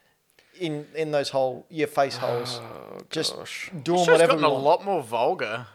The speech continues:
Speaker 1: Um, we're, uh, what are we, we're talking about this show? We, we got some fun stuff. I'm talking about Fortnite again. I know, big surprise.
Speaker 3: Wii U games.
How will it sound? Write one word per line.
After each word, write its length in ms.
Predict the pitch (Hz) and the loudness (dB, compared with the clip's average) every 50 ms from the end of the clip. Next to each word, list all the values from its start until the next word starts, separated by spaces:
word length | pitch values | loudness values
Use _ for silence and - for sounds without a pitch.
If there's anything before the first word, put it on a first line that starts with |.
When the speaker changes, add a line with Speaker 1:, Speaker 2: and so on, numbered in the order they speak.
| - - - | -20 -4 6
Speaker 1:
Um, 320 | - 185 214 233 240 247 | 10 12 12 12 12 12
we're, 320 | 277 330 359 339 349 339 285 | 12 8 8 10 12 12 12
uh, 220 | 285 277 269 277 | 12 12 10 8
what 120 | 269 330 453 | 6 6 8
are 20 | |
we, 180 | 440 440 311 247 226 | 8 8 8 6 0
we're 180 | 262 302 349 | -2 -2 0
talking 240 | 240 - 233 240 240 | 2 2 2 4 6
about 160 | 233 190 180 | 6 6 6
this 100 | 185 254 | 6 4
show? 280 | 247 - - 185 143 135 | 0 2 4 6 4 4
We, 180 | 147 175 196 214 | 4 0 -4 -2
we 140 | 202 226 | -2 4
got 120 | 202 214 185 | 4 4 4
some 140 | - 170 147 | 4 0 -2
fun 240 | - 165 165 165 | 0 0 0 2
stuff. 260 | 151 - 185 202 - 226 | 2 2 2 2 2 2
I'm 100 | 214 190 | -2 0
talking 180 | 196 185 165 185 | -2 -2 -2 2
about 240 | 165 151 135 135 - | 4 4 4 4 2
Fortnite 360 | - 160 160 151 139 131 117 | 2 2 2 2 2 0 -2
again. 260 | 135 123 147 165 185 | -2 -2 -2 -2 0
I 80 | 180 160 | -2 -2
know, 140 | 143 139 147 | 0 -2 -2
big 180 | - 165 151 | -4 -4 -6
surprise. 420 | - - - - 139 147 165 175 156 | -6 -6 -2 2 2 2 2 2 0
Speaker 3:
Wii 140 | 165 196 208 | -2 -2 -2
U 160 | 196 202 196 170 | -2 -4 -2 0
games. 560 | 165 147 131 120 110 107 110 - - - - | 2 2 2 0 -2 -6 -12 -18 -20 -20 -20